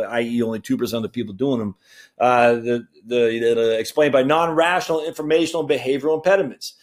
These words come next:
Uh, Davidoff, Gerhard, and Post found limited product knowledge and widespread misconceptions. For instance, only one-third of respondents, for example,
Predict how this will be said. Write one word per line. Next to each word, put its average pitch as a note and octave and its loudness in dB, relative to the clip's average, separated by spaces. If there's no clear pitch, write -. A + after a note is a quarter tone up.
Uh, A#2 0
Davidoff, E3 4
Gerhard, D#3 2
and C3+ -8
Post F3 0
found C3+ -4
limited G#3+ 0
product F#3 -2
knowledge D3 0
and B2 -6
widespread C#3+ -2
misconceptions. C3 -4
For A#2+ -8
instance, B2 -8
only C3 0
one-third F3 -2
of C#3+ -6
respondents, D#3 -4
for A#2+ -10
example, B2 -6